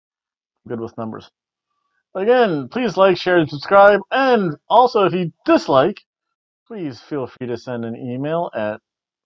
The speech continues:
hobo and girlfriend at gmail dot com. Or even more important, if you do like, you can send an email too, or send a comment.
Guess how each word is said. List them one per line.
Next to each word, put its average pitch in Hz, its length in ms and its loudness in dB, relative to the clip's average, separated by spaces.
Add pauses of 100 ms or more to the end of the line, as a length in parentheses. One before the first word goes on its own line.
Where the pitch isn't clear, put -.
(480)
hobo 147 440 -4
and 120 280 -8
girlfriend 165 540 -4
at 113 200 -6
gmail 139 360 -4
dot 117 180 2
com. 180 320 0 (680)
Or 214 180 2
even 202 160 0
more 226 220 4
important, 220 400 2
if 180 80 -6
you 214 200 0
do 294 220 6
like, 226 340 4 (760)
you 214 80 -8
can 202 80 -8
send 190 260 -6
an 185 60 -10
email 185 340 -4
too, 208 400 -4 (460)
or 226 160 2
send 233 180 -2
a 220 40 -6
comment. 214 440 -4